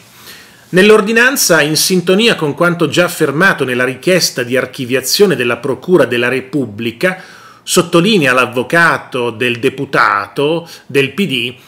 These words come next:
viene riconosciuta la correttezza della condotta di Speranza, volta esclusivamente alla difesa dell'interesse pubblico e del diritto alla salute dei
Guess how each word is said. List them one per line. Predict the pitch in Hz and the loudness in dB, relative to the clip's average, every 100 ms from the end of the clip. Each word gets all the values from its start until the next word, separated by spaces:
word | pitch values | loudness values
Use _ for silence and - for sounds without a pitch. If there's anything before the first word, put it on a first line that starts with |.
| _ | _
viene | 143 202 190 | 2 4 6
riconosciuta | 175 190 214 226 - 311 302 175 | 2 2 0 0 -2 -2 0 2
la | 151 151 | 2 0
correttezza | - 208 202 214 214 - 233 254 254 - 214 | 2 2 4 0 0 -2 0 0 -2 -2 0
della | 165 165 165 | 2 0 0
condotta | 190 202 190 240 - 170 | -4 -2 2 2 2 -4
di | 156 | -2
Speranza, | - - 160 120 110 117 - 135 120 - - - - | -2 0 2 0 -2 -8 -4 -4 -4 -14 -20 -20 -4
volta | 139 208 160 147 - 139 | 4 4 4 2 0 0
esclusivamente | 139 - 165 180 160 202 214 240 262 262 180 | 0 -4 -2 0 0 0 0 0 -2 -2 0
alla | 156 147 | 2 0
difesa | 156 165 233 190 139 117 123 | -4 -2 0 2 0 -2 -2
dell'interesse | 127 123 131 127 151 180 - - 143 | -2 -4 -6 -2 0 0 0 -2 -4
pubblico | 185 233 233 247 254 269 277 - - - _ | -4 -4 -6 -8 -6 -4 -6 -8 -20 -20 _
e | - 151 | -4 2
del | 185 196 | 4 4
diritto | 160 214 262 262 - - 175 | 4 2 0 -4 -6 2 4
alla | 180 | 4
salute | 180 247 147 135 139 147 | 2 2 2 -2 -4 -2
dei | 127 123 123 | 0 -2 -4